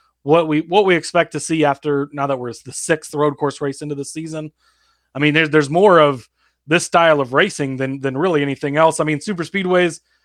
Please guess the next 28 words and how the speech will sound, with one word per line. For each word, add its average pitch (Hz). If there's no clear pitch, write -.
that 165
was 160
our 151
sixth 165
race 156
at 139
Talladega 147
as 127
well, 147
but 131
there's 131
so 175
much -
chaos. 143
I-, 156
it's 139
much 160
harder 143
to 123
predict 139
there. 131
But 123
as 139
far 202
as 151
road 175
courses 143
go, 147